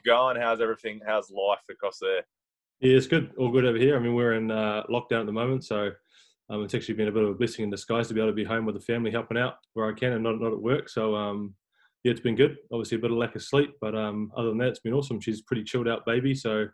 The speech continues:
Speaker 2: hopefully that continues.
Speaker 1: Absolutely. And, yeah, talk about, 'cause, I mean, with, with lockdown, you would have been, New Zealand were taking the lead, and, um, I guess basketball, yeah, we just saw the, the five-on-five league just conclude,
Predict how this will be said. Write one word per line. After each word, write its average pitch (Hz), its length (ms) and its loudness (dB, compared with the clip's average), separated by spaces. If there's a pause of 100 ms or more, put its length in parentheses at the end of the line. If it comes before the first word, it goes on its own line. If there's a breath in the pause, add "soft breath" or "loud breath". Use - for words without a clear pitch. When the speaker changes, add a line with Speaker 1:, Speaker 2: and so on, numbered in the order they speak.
(420)
Speaker 2:
hopefully 110 220 -2
that 117 120 -2
continues. 113 540 -2 (600)
Speaker 1:
Absolutely. 92 800 -2
And, 135 200 -2
yeah, 127 240 2
talk 151 160 4
about, 127 240 6
'cause, 110 200 -8
I 113 40 -6
mean, 107 260 -4
with, 107 260 -8
with 107 220 -6
lockdown, 104 500 4
you 101 80 -4
would 98 100 0
have 90 100 -12
been, 92 400 2
New 98 120 -2
Zealand 120 300 2
were 101 80 -8
taking 101 320 2
the 90 100 -4
lead, 113 440 2
and, 92 140 -4 (720 soft breath)
um, 90 800 -2 (180)
I 95 140 -2
guess 92 140 0
basketball, 101 520 2
yeah, 95 80 -2
we 90 120 -4
just 87 180 -12
saw 92 160 0
the, 90 300 -2 (100)
the 90 140 -6
five-on-five 95 800 4
league 92 400 -2
just - 180 -14
conclude, 98 640 0